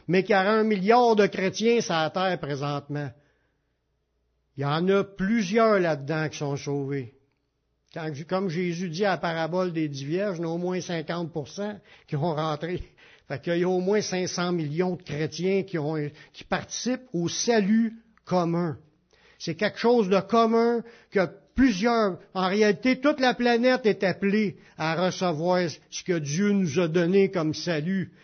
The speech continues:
C'est un salut qui est commun, puis il est pour tous les membres de nos familles, pour nos amis, nos voisins,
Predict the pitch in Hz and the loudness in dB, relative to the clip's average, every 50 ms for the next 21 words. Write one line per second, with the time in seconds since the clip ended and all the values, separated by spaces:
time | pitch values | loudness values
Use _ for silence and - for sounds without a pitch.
0 | - - - - - - - 180 180 185 180 - - 214 196 196 220 247 247 233 | -20 -20 -20 -20 -16 -8 -2 0 0 0 2 2 4 4 6 6 6 4 4 4
1 | 220 208 196 185 190 220 220 214 208 214 220 226 226 220 196 147 - - - - | 4 4 4 4 4 4 4 4 4 4 6 6 6 4 4 0 -4 -10 -20 -20
2 | _ - - 185 190 196 196 202 196 208 208 - - 247 220 196 - - - - | _ -2 2 2 4 4 4 2 2 2 2 4 4 4 4 4 0 -2 2 4
3 | 294 302 277 254 247 240 233 240 254 262 254 247 202 202 190 196 226 226 233 226 | 6 6 6 6 4 2 2 2 2 4 4 4 4 4 4 6 6 4 4 2
4 | 220 180 160 165 196 226 247 247 254 247 233 - - _ _ - 240 262 254 233 | 0 -2 -2 0 2 2 2 2 2 0 -2 -4 -10 _ _ 2 4 4 4 4
5 | 233 240 233 240 196 185 196 175 180 214 247 247 247 240 226 190 208 247 262 254 | 4 4 4 2 2 2 0 0 2 2 2 2 2 2 2 4 6 6 6 6
6 | 247 208 208 196 180 180 170 190 220 220 226 226 208 | 4 4 2 2 2 2 0 0 0 2 2 0 0